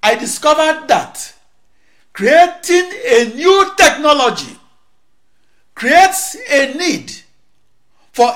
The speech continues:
a new narrative for the history of technology. The date,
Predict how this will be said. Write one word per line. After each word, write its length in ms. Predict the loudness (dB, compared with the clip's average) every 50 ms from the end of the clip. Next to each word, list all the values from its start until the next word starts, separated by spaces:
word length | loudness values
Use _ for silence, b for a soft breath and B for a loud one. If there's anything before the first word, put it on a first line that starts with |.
| 0
a 140 | 2 2 2 2
new 420 | 0 0 2 2 2 2 2 2
narrative 960 | 4 4 4 4 4 4 2 2 0 -8 -10 -10 -10 -12 -14 -16 -18 -20 -20 _ _ _ _ _ _ _ _ _ _ _ _ -4
for 120 | -4 -2
the 100 | -2 -4
history 640 | -6 -4 -4 -4 -4 -4 -10 -10 -10 -10 -10 -8 -6 -4
of 240 | -4 -4 -6 -6
technology. 720 | -6 -6 -6 -6 -4 -4 -2 -2 -4 -6 -10 -12 -18 -20 -20 _ _ _ _ _ _ _ _ _ _ _ _ _ _ _ _ _ _ _ _ _ _ _ _ _ _ _ _ _ _ _ _ _ _ _ _ _ _ _ _ _ _ _ _ _ _ _ _ -18
The 120 | -16 -14
date, 680 | -8 -4 -2 -2 -2 -2 -4 -10 -12 -12 -14 -16 -20